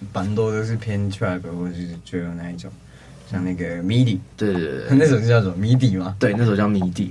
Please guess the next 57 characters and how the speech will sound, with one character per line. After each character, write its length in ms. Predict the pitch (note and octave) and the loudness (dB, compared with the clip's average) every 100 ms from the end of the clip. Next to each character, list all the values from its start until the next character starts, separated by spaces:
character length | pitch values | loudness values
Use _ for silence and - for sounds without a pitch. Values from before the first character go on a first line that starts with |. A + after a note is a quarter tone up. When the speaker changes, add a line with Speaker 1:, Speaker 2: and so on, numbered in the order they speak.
| A#2 | -2
Speaker 1:
对 100 | G#2+ | 0
啊， 140 | G2+ | 2
Speaker 2:
没 60 | F#2+ | 0
错。 100 | G2+ - | -2 -8
Speaker 1:
看， 260 | - C3 B2 | 0 2 4
看 140 | D3 | 4
起 60 | C3 | 4
来 100 | G#2 | 4
那 100 | A#2 | 2
个 80 | A2 | 2
风 200 | A2+ A2 | 2 2
格 120 | G2 | 0
差 220 | G2 G2 | 0 0
蛮 180 | F#2+ F2+ | 0 -2
多， 200 | F#2 F#2 | -4 -2
所 120 | A2+ | -2
以 60 | A2 | -2
这 140 | A2 | -2
首 160 | G2 F2 | -4 -4
也 160 | F2+ | -6
算 160 | F2+ G2+ | -2 0
是 80 | G2+ | 0
你 240 | F2+ F2 | -2 -6
很 140 | F2 | -8
喜 180 | F2 F#2+ | -8 -8
欢 140 | F2+ E2+ - | -10 -10 -12
的。 60 | - - - - - - | -16 -20 -20 -20 -20 -14
Speaker 2:
对。 140 | - - | -12 2
Speaker 1:
那 80 | |
你 60 | C#3+ | 8
之 60 | C#3 | 8
后 100 | C3 | 8
考 160 | G#2 | 6
虑 100 | G2+ | 2
往 160 | G#2+ F2 | 2 -2
这 80 | F#2+ | -2
个 80 | F#2 | -2
方 160 | F#2 | -2
面 140 | F#2 F2+ F2 | -4 -4 -6
去 140 | F2+ | -10
做 240 | F2 F2 F#2+ | -10 -10 -12
吗？ 80 | - - - | -14 -18 -18
就 120 | - | -10
这 100 | F#2+ | -6
个 80 | F#2+ | -4
曲 160 | F#2 - | -4 -8
风？ 100 | - - - - - - - - - - - | -16 -16 -18 -20 -20 -20 -20 -20 -20 -20 -16
Speaker 2:
其 200 | - - | -10 -6
实 120 | C#3 D#3 | -2 4
这 200 | E3+ D3+ | 4 4
种 220 | G#2+ F2+ F2+ | 2 0 -2
比 100 | F#2+ | 0
较 300 | A#2+ B2 A#2 | 2 4 2
偏 720 | A#2 A#2 A2 A2 A2 A2 A2+ - - - | 0 2 4 4 2 2 -2 -8 -16 -10
有 180 | G#2 G2+ | -4 0
点 340 | G2+ G2 F2 C2 - - - - - | 0 0 -2 -4 -12 -16 -18 -20 -20
比-， 80 | - | -12